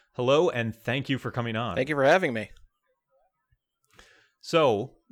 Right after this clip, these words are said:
Speaker 1: let's just jump right into it. Why don't you tell me and the listeners a little bit about yourself?
Speaker 2: Hello, my name is Zoob. I'm also colloquially referred to as Zoob the Mad, as per my gamer tag. And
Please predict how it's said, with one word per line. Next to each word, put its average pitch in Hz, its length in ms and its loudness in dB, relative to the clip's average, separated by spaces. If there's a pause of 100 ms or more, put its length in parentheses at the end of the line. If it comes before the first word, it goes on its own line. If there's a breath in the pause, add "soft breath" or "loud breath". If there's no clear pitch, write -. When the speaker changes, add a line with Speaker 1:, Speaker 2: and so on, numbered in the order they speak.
(320)
Speaker 1:
let's 139 240 -2
just - 220 -6
jump 123 280 -4
right 104 200 2
into 90 280 -12
it. - 80 -16
Why 139 140 -4
don't 175 180 -2
you 147 60 -8
tell 123 360 -4
me 135 320 -4
and 104 160 -4
the 104 40 -4
listeners 131 540 -6
a 117 60 -4
little 143 200 -6
bit 160 120 -4
about 123 260 -6
yourself? - 360 -12 (120)
Speaker 2:
Hello, 160 300 8
my 165 160 4
name 175 180 4
is 143 80 0
Zoob. 180 420 2
I'm 131 220 2
also 135 460 0
colloquially 175 520 0
referred 147 380 -2
to 147 140 -2
as 127 140 -2
Zoob 143 160 -4
the 127 60 -6
Mad, 131 380 2
as 120 220 0
per 127 240 -4
my 113 200 -4
gamer 117 340 -6
tag. 117 360 -6 (560 soft breath)
And 127 400 -2